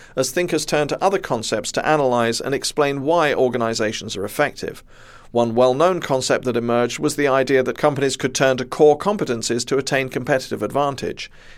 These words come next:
Instead of thinking holistically, companies began to embrace the notion that they should, say,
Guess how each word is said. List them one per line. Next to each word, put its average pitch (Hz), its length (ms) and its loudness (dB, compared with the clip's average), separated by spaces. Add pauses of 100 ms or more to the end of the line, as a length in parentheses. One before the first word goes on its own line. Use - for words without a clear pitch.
Instead 123 340 2
of 127 80 0
thinking 131 340 -4
holistically, 127 680 0
companies 160 340 -4
began 143 360 -2
to 139 100 -2
embrace 139 400 2
the 143 80 -4
notion 131 320 0
that 131 140 -4
they 131 120 2
should, 131 440 2
say, 107 420 -4